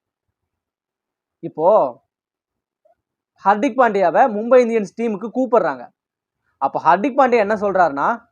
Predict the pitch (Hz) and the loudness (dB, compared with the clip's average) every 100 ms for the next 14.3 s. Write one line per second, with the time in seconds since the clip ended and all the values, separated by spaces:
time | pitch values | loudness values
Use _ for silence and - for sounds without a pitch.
0 | _ _ _ _ _ _ _ - 160 196 | _ _ _ _ _ _ _ -6 2 2
1 | 185 - 190 240 269 247 247 226 208 208 | 2 -2 2 4 6 6 4 4 2 0
2 | 147 127 _ _ _ _ _ _ _ _ | -2 -10 _ _ _ _ _ _ _ _
3 | _ _ _ _ _ _ _ 175 240 294 | _ _ _ _ _ _ _ -6 -2 0
4 | 269 269 208 - 262 254 240 240 214 247 | 2 0 -2 -4 0 2 0 2 2 4
5 | 214 226 233 208 - 208 170 196 339 _ | 2 -2 -2 -4 -2 -2 -2 -4 -6 _
6 | _ _ 196 240 240 247 269 233 220 - | _ _ -2 0 0 2 0 0 -6 -6
7 | 220 214 175 160 180 185 135 160 180 156 | -6 -2 2 2 2 -2 -6 -8 -10 -8
8 | 156 147 120 113 _ _ _ _ _ _ | -6 -8 -10 -14 _ _ _ _ _ _
9 | _ _ _ 135 170 233 233 190 196 185 | _ _ _ -8 0 0 2 -2 -2 -4
10 | 143 139 185 220 _ _ _ _ _ _ | -6 -6 -8 -10 _ _ _ _ _ _
11 | - 180 220 247 240 226 233 202 202 196 | -8 0 4 4 4 0 0 -2 -2 0
12 | 175 196 226 _ _ _ _ - 165 190 | 0 0 -2 _ _ _ _ -2 -2 -2
13 | 202 226 208 214 175 165 202 190 165 156 | 0 0 2 0 0 -4 -2 -6 -6 -10
14 | 139 143 - | -10 -10 -12